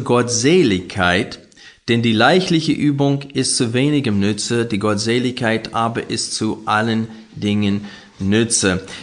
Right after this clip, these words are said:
Die Hauptaussage hier ist folgende.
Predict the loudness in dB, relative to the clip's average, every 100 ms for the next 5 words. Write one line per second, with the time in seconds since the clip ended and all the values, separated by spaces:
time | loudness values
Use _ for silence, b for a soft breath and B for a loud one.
0 | B 0 2 2 0 2 2 2 2 4
1 | 4 2 2 0 -10 -2 4 4 2 -2
2 | -4 -4 -8 -16 0 2 2 2 2 -2